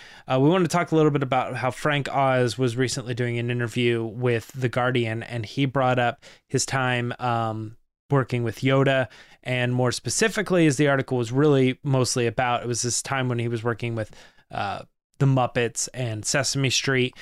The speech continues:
And one of the big taglines, in fact, I think the title of this story was Frank Oz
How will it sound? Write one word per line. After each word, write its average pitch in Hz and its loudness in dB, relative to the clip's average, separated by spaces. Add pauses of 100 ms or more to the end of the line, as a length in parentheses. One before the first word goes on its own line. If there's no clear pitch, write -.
(240)
And 120 -2
one 135 2
of 127 0
the 117 0
big 117 -2
taglines, 143 0
in 123 -2
fact, 120 -2
I 117 -2
think 120 -8
the - -6
title 143 0
of 120 0
this 117 -2
story 156 2
was 117 -2
Frank 131 -2
Oz 123 0